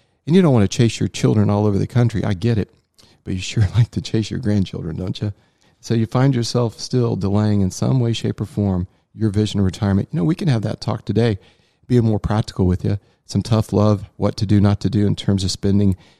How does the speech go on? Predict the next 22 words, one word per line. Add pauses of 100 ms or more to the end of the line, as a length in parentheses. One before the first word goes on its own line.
financing
all
the
vacations
for
all
the
family,
every
meal
when
you
see
everyone
you
love, (580)
when
you're
on
a
fixed
income.